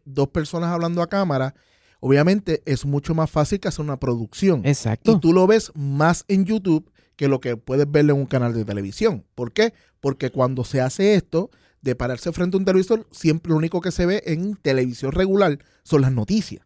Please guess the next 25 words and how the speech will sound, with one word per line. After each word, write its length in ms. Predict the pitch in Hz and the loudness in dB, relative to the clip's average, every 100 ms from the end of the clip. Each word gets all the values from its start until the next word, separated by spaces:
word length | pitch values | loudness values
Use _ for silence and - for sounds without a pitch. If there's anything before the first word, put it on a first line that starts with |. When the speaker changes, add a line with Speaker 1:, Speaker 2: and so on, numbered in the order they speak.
| _ _ _ _ | _ _ _ _
Speaker 2:
Eh, 100 | - | 0
Speaker 1:
O 20 | 131 | 4
sea, 80 | - | 4
tú 120 | 160 | 6
no 80 | 175 | 4
Speaker 2:
sí. 40 | |
Speaker 1:
tienes 180 | 233 214 | 4 2
un 80 | 220 | 4
programa 360 | 214 202 208 208 | 4 6 6 4
de 80 | |
otra 200 | 202 208 | 4 2
cosa 340 | 202 233 185 165 - - | 2 0 0 -2 -6 -20
que 160 | - 147 | -2 0
no 100 | 143 | 0
sean 240 | 147 196 | 0 0
noticias 580 | 202 196 254 226 139 139 _ _ - | 2 -2 -2 -2 -2 -2 _ _ -2
donde 260 | 143 127 | 0 0
hay 60 | 123 | 0
dos 180 | 160 175 | 2 2
anclas 400 | 254 269 185 185 | -2 -2 -4 -4
hablando 560 | 143 113 107 180 226 208 | -6 -8 -6 -6 -4 -2
a 100 | 190 | -2
la 120 | 151 | -4
cámara. 360 | - - 87 - _ _ _ | -10 -20 -20 -20 _ _ _
Speaker 2:
No. 300 | 131 127 117 | 0 0 0